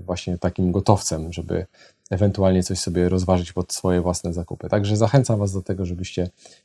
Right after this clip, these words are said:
podzielili się tym. Może taki już właśnie skompletowaliście, więc będę, e, ciekaw i chętnie zerknę. A jako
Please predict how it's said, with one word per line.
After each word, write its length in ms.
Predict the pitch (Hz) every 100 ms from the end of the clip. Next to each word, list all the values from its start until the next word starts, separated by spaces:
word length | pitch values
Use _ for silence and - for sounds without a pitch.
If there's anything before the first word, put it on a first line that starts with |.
| -
podzielili 380 | 113 107 110 107
się 180 | 113
tym. 300 | 107 123 135 117
Może 260 | 101 104 101 135 - - _ _ -
taki 240 | - 101 104
już 140 | 98
właśnie 320 | 101 101 101
skompletowaliście, 960 | 95 - 92 95 98 117 131 - 131 123 - - _ -
więc 140 | 104
będę, 500 | 95 101 95 95 92 98
e, 220 | 101 95 92
ciekaw 420 | 117 113 131 -
i 120 | 95
chętnie 460 | 85 107 101 107 92
zerknę. 440 | 113 127 160 156 - - - - _ -
A 260 | 139 147
jako 400 | 139 123 - 117